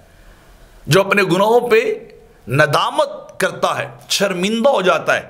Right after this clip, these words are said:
अपने रब से गुनाह के बाद रुजू करता है, अल्लाह की तरफ दौड़ता है, माफ़ी का तलबगार होता है और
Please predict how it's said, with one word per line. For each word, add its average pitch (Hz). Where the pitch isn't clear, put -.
अपने 240
रब 214
से 320
गुनाह 190
के 226
बाद 190
रुजू 151
करता 143
है, 95
अल्लाह 254
की 214
तरफ 180
दौड़ता 240
है, 160
माफ़ी 180
का 254
तलबगार 170
होता 151
है 123
और 170